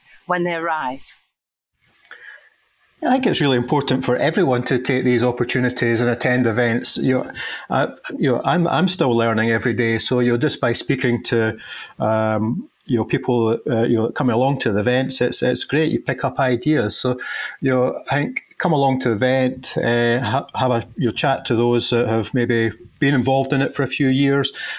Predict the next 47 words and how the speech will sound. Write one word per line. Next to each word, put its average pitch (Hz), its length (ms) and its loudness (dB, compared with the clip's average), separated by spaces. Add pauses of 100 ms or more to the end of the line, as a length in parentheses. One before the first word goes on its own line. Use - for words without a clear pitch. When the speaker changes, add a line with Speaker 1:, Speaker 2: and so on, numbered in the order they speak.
Speaker 2:
and 123 160 2
just 127 200 0
learn, 135 480 2 (120)
uh, 127 240 0
about, 131 360 0
you 127 80 2
know, 131 140 2
what, - 260 -2
what 135 140 -2
might 139 220 0
work 139 240 0
and 127 80 -2
what 135 120 -2
might 135 200 -2
not 151 180 -2
work. 110 300 -2
So - 100 -8
it's 117 80 -4
a, 123 80 0
gr-, - 140 -10 (100)
a 123 60 -6
great 143 240 -2
sound, 147 480 -2
great 151 200 0
chance 123 280 0
to - 120 -6
kinda 117 200 -2
act 117 260 -4
as 107 80 -2
a 113 60 0
sound-, 123 340 -2
sounding 123 400 0
board 104 300 -2
for - 160 -8
your 110 160 0
ideas. 107 600 -4
Speaker 1:
And 220 200 2
this 349 200 0
workshop 254 640 -2
is 269 360 -2
the 180 120 -6
first 233 480 -2
of 196 80 -6
several 254 400 -2
events 165 480 -4
and 180 80 -4
outputs - 580 -4